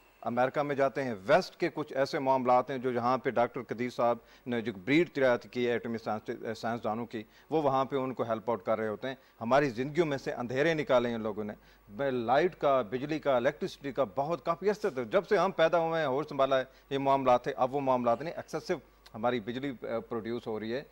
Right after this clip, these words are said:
आशिक रसूल होने के नाते तो मैं, मेरा ख्याल है कि, अ, कुरैशी साहब ने बड़ी एक रोशनी डाल दी है, लेकिन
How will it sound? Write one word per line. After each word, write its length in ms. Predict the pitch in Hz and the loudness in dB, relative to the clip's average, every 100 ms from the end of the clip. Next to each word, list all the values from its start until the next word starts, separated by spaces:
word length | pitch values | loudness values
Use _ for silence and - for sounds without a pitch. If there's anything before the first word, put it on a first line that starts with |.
| _ _ _ - | _ _ _ 0
आशिक 320 | 147 226 202 | 0 0 2
रसूल 380 | 214 - 180 190 | 2 2 2 2
होने 220 | 170 185 | 2 0
के 100 | 175 | 2
नाते 260 | 165 156 180 | 0 0 -4
तो 100 | 156 | 0
मैं, 380 | 147 160 160 | 2 4 2
मेरा 180 | 139 139 | 2 0
ख्याल 180 | 143 139 | 2 0
है 60 | 143 | 2
कि, 200 | 143 135 | 2 0
अ, 100 | - - | -2 -2
कुरैशी 580 | 117 117 113 117 117 123 | 0 0 -2 -4 -6 -6
साहब 240 | 127 120 | -4 -4
ने 60 | 110 | -4
बड़ी 220 | 113 123 | -4 -4
एक 100 | 110 | -4
रोशनी 300 | 110 113 110 | -6 -6 -6
डाल 220 | 104 113 | -4 -4
दी 120 | 113 | -4
है, 120 | 104 - _ _ - | -6 -10 _ _ -10
लेकिन 460 | 110 120 143 127 | -4 -2 -2 -4